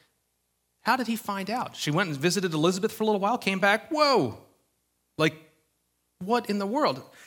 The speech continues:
And so here you have this righteous guy who's clearly, as we talked about earlier, this mystic of a wife who is clearly, uh, she is, she is holy. She's a righteous person. She's a godly person. And we find, well, she's not,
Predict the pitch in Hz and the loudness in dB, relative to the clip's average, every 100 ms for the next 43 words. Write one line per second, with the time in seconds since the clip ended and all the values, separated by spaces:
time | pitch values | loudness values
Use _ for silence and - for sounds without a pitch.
0 | - 196 214 196 - - - 262 320 233 | -6 0 2 0 -4 -16 2 2 4 2
1 | 202 196 185 - 185 226 240 220 - 208 | 2 2 2 0 4 4 4 0 0 0
2 | 131 95 170 190 _ _ _ _ _ _ | 0 0 -2 -8 _ _ _ _ _ _
3 | _ _ _ _ _ _ _ - 214 - | _ _ _ _ _ _ _ 2 2 2
4 | - 262 262 208 170 151 170 185 - 127 | 0 2 2 2 2 0 -2 -4 -2 -2
5 | 196 143 135 127 139 151 214 - 202 - | 0 0 0 -2 -2 0 0 0 -6 -8
6 | - _ 156 147 143 185 127 139 - 135 | -18 _ -2 -2 -2 0 0 -2 -2 -2
7 | 127 - 196 220 202 - - _ - 101 | -2 -2 0 2 0 -4 -20 _ -12 -12
8 | 78 - - - 165 - - - 170 220 | -12 -12 -6 -2 -2 -2 -6 -6 -2 -2
9 | - - 311 214 - 170 190 190 254 262 | -4 -2 -2 0 -2 -4 -2 0 0 -2
10 | - - 302 302 - 98 - - 180 180 | -4 -2 -2 -2 -4 -8 -10 -8 -6 -4
11 | 190 262 247 196 294 311 - 123 165 196 | 0 2 0 -2 -4 -4 -6 -8 -8 -4
12 | 233 226 214 294 320 320 | -4 -2 -2 -2 -2 -4